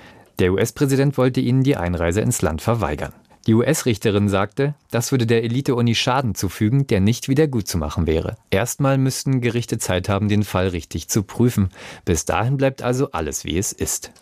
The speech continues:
Für alle, die in Harvard leider keinen Platz mehr bekommen haben, die nato sucht auch gerade nach Leuten. Die nato-Verteidigungsminister haben neue Aufrüstungsziele festgelegt, mit weitreichenden Folgen für die Mitgliedsländer.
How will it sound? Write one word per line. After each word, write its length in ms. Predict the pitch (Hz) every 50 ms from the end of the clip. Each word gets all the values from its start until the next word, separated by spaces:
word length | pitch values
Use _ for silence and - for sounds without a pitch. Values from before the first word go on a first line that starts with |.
| _ -
Für 400 | - - 87 87 82 82 82 -
alle, 220 | 82 101 117 113
die 160 | 101 101 98
in 140 | 98 95 90
Harvard 280 | 98 95 95 101 98 92
leider 280 | 92 87 87 87 87
keinen 320 | 90 - - 101 127 135 117
Platz 220 | - 92 87 -
mehr 120 | 98 92
bekommen 380 | 90 90 - - 92 92 92 90
haben, 360 | 87 92 92 98 98 98 92 -
die 140 | 95 92 90
nato 640 | 90 90 90 92 92 127 160 - 185 180 175 170 151
sucht 440 | 135 143 147 156 - - - -
auch 200 | 135 147 156 -
gerade 240 | - 95 82 78 80
nach 220 | 73 73 76 - -
Leuten. 360 | - - - - - 98 - - - - _ - -
Die 80 | - 87
nato-Verteidigungsminister 1200 | 82 82 85 - 92 - - 85 - - 87 92 110 117 107 101 - - 98 101 95 - - 101
haben 240 | 90 90 92 92 92
neue 360 | 90 90 92 98 101 101 -
Aufrüstungsziele 840 | - 98 110 - - 117 - - - 98 92 - - - 101 95 98
festgelegt, 600 | - - 98 - - - 101 92 95 98 98 - - - - - - - -
mit 180 | 101 90 -
weitreichenden 640 | 85 80 92 139 - 131 131 123 127 - - 139 139
Folgen 360 | - - 98 87 80 78 82
für 140 | 80 - 98
die 100 | 95 117
Mitgliedsländer. 760 | 139 107 87 - - 78 - - - 80 71 71 65 69 -